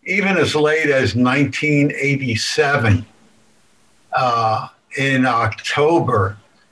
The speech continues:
the Greek went on David Letterman as a guest, ostensibly to talk about, uh, the, uh, coming, uh, political election.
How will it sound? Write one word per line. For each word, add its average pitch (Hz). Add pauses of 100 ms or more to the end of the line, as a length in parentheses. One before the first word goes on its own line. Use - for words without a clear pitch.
(300)
the 143
Greek 156
went 139
on 123
David 143
Letterman 113 (640)
as 117
a 127
guest, 127 (500)
ostensibly 139
to 120
talk 135
about, 123 (400)
uh, 117
the, 120
uh, 113
coming, 135
uh, 113
political 135
election. 117